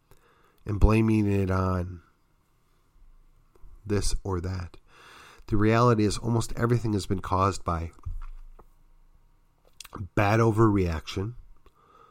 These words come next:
government overreaction, or in some cases inaction. And quite frankly, a large number of these giant corporate edifices,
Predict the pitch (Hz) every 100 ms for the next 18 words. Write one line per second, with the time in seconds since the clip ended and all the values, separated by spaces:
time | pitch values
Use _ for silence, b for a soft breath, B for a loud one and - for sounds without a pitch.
0 | b b _ - 120 120 101 98 87 -
1 | 101 87 85 90 90 82 - 87 85 92
2 | 87 82 - 90 - 87 - 85 - 120
3 | 92 85 - 92 - b b b b b
4 | b b b b _ - - - - -
5 | - _ 117 107 147 135 131 160 - 92
6 | - - _ _ _ _ _ - 98 127
7 | 143 110 127 127 101 92 87 - _ -
8 | 117 113 113 110 - - 117 - 104 90
9 | 87 _ _ _ _ _ _ - _ _
10 | _ _ _ _ _ 113 117 - 82 -
11 | 95 120 -